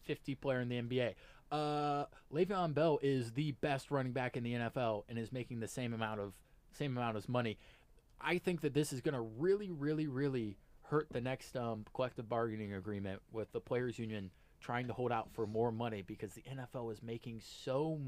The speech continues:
much. They, they can't, they can't spend it. They're making so much. Uh, the greed of the owners is, is insane to me. And these, these running backs, Nick,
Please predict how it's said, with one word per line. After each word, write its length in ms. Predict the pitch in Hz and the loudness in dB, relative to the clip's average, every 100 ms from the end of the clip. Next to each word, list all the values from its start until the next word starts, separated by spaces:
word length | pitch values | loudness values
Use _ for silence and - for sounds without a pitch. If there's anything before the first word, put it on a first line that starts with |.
| 113 | -2
much. 580 | 113 139 - - - - - - - | 0 0 -2 -12 -14 -14 -18 -20 2
They, 160 | 139 131 | 4 4
they 100 | 123 | 0
can't, 260 | - 151 131 | 0 -2 -2
they 120 | 131 131 | -4 -2
can't 240 | 147 143 | -4 -4
spend 220 | - 120 | -4 -4
it. 80 | 85 | -2
They're 120 | 113 | -4
making 300 | 123 135 143 | -2 -4 -6
so 300 | 120 - 147 | -8 -4 -2
much. 400 | 131 135 117 - - - - - | 0 0 -2 -6 -20 -20 -12 -4
Uh, 160 | 120 | -2
the 140 | 113 113 | 0 0
greed 280 | 127 160 160 | 4 4 4
of 60 | |
the 140 | 117 120 | 4 4
owners 420 | 131 110 98 110 | 4 2 -2 -6
is, 320 | 104 101 - | -8 -8 -10
is 140 | 117 104 | -10 -8
insane 420 | 107 - 143 131 | -8 -8 -8 -8
to 60 | 107 | -8
me. 240 | 107 104 - - - - - - - | -8 -8 -12 -20 -20 -20 -20 -20 -12
And 360 | 123 123 120 117 120 | -8 -8 -8 -12 -14
these, 220 | 143 147 - - | -12 -12 -16 -14
these 220 | 151 127 | -12 -8
running 180 | 156 160 | -4 -4
backs, 300 | 110 101 - 120 | -6 -12 -14 -10
Nick, 140 | 135 | -10